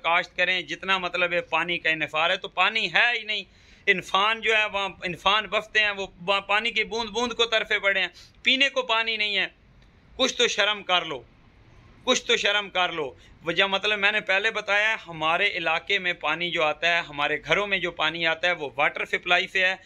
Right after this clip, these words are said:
Water supply लगी हुई है और water supply का जो मतलब है पानी है वो नहर से आता है, आगे वो पूरे इलाके को मतलब है पानी देते हैं फिर। तो मेरा मकसद बात करने का ये है, क्या मकसद क्या है आप लोगों का? क्या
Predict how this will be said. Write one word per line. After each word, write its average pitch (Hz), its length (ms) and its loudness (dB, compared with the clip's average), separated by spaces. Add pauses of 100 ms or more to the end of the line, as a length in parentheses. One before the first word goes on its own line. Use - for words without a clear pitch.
(260)
Water 170 300 2
supply 190 360 0
लगी 180 240 -2
हुई 196 100 2
है 190 140 4
और 170 240 -4
water 165 360 0
supply 165 640 0
का 208 160 0
जो 185 180 -4
मतलब 170 400 -2
है 175 140 2 (380)
पानी 180 300 0
है 175 200 4
वो 151 140 -8
नहर 156 320 2
से 185 140 -2
आता 175 260 0
है, 175 140 0 (300)
आगे 202 280 4
वो 202 200 -2 (140)
पूरे 208 240 4 (160)
इलाके 175 380 0
को 180 140 -6
मतलब 165 380 -2
है 170 140 2 (240)
पानी 160 320 4
देते 151 320 2
हैं 120 200 -4
फिर। 113 120 -14 (920)
तो 196 180 4
मेरा 226 300 4
मकसद 233 380 -4
बात 208 220 2
करने 190 260 0
का 180 120 0
ये 175 200 0
है, 190 80 2
क्या 202 320 0
मकसद 170 420 -4
क्या 147 180 2
है 127 140 0
आप 120 220 -4
लोगों 127 260 -8
का? 120 200 -10 (360)
क्या 175 120 8